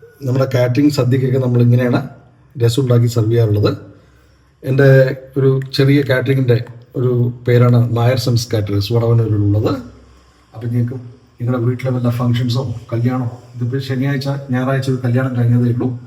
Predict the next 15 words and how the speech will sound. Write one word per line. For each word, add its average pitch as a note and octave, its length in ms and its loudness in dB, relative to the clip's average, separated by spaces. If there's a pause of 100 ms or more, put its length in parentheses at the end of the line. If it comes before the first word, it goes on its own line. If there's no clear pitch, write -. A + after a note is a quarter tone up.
(720)
നിങ്ങളുടെ B2 240 0
വീട്ടിലുള്ള C3 320 -6 (120)
എല്ലാ C#3 180 -2 (100)
ഫങ്ഷൻസും A2+ 500 -8 (340)
ഏത് C#3 200 0
തരം C#3 260 -4
ഫങ്ഷൻ B2 280 -6
ആയിക്കോട്ടെ A#2+ 340 -4 (500)
തീർച്ചയായിട്ടും A#2+ 500 -6 (240)
എൻ്റെ A2+ 240 -8
കാറ്ററിങ്ങിനെയും A#2+ 580 -4
സപ്പോർട്ട് G#2+ 280 -8
ചെയ്യണം. - 200 -8 (600)
നായർ A#2+ 260 -2
സൺസ് B2 220 -6